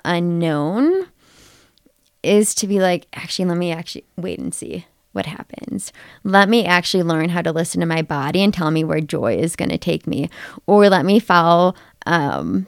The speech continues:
what I call the breadcrumbs, or the, like, the synchronicities in life, and see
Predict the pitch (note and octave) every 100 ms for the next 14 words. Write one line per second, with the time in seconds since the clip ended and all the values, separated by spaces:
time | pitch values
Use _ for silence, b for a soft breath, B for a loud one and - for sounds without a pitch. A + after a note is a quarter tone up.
0 | _ F3+ G3+ G3+ G3+ G#3 F#3+ F3 - E3+
1 | - F3 - F3 F3+ F3 E3+ D#3+ - -
2 | E3+ E3+ D#3+ D3+ - - - F#3 - F3
3 | E3 D#3 G3+ G3 F#3 - - F#3+ F#3 F3+
4 | F3 F#3